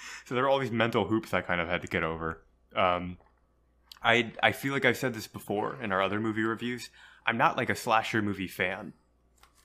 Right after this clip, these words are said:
Normally, it always feels like I'm just, like, going through the motions. Like, there's a formula laid out, and you can just kinda tell from the way the film's going who's gonna live, who's gonna die.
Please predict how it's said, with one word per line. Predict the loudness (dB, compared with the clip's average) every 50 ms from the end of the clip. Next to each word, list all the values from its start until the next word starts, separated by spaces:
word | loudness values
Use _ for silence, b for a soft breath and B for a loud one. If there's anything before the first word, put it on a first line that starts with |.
| _ _ -14
Normally, | -8 -6 -2 0 0 0 0 0 0 0 0 0 0 -2 -6 -16 _ _ -20 -20 _ -8
it | -2 0
always | 2 2 2 0 -2 -4
feels | -4 -4 -2 0
like | 0 0
I'm | 0 0
just, | 0 -2 -4
like, | -4 -4 -2
going | 0 0 2 2 2 0
through | -2 -2 -4
the | -2 -2
motions. | -2 -2 -4 -4 -6 -8 -10 -10 -10 -6 -2
Like, | -2 -2 -2 -4 -10 -18 _ _ _ _ -20 -6 _
there's | 0 0 2 2
a | 0 -2 -2 -6 -14 _ _ _ _ _ _ _
formula | -20 -18 -8 -2 2 2 2 4 4 4 4 4 4 4
laid | 4 4 4 6
out, | 8 8 6 6 4 2 0 -4
and | -4 -4 -4 -6 -8 -8
you | -6 -4
can | -4 -4 -4
just | -6 -6 -6
kinda | -4 -2 -2
tell | -4 -2 0 0 2 2 0
from | -2 -2 -4 -4 -4 -4 -8 -14 -16 _ _ _ _ _ _ _ _ _ _ _ _ _ _ _ _ _ _ _ _ _ _ _ _ _ _
the | -8 -6 -4
way | 0 0 0
the | 0 0
film's | -2 -2 -2 -2 -2 -2 -2
going | 0 0 0 0 0 -2
who's | -4 -6 -6 -6 -4
gonna | -4 -4 -4
live, | -4 -6 -6 -6 -8 -8
who's | -10 -10 -8 -6
gonna | -6 -6 -4
die. | -2 -2 -2 -2 -2 -4 -6 -10